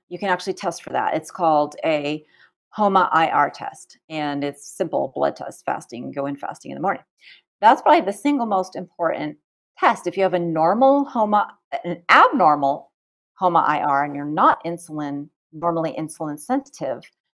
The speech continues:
that is a strong indication you're not normally sensitive to all the other hormones that you need to be normally sensitive to, to have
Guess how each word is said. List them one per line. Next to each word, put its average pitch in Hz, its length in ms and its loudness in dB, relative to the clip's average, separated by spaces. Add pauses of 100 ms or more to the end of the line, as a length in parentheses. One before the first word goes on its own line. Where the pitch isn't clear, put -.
(460)
that 190 280 6
is 165 180 -2
a 160 60 -6
strong 196 560 -4
indication 196 540 -8
you're 165 120 -6
not 165 340 -2
normally 170 480 -4
sensitive 160 720 -12
to - 260 -10
all 208 280 10
the 254 140 0
other 190 280 2
hormones 175 540 -4
that 147 180 -2
you 151 180 -6
need 170 360 -8
to 160 100 -14
be 147 420 -6
normally 160 400 -6
sensitive - 480 -10 (120)
to, - 260 -14 (360)
to 202 100 -12
have 170 460 2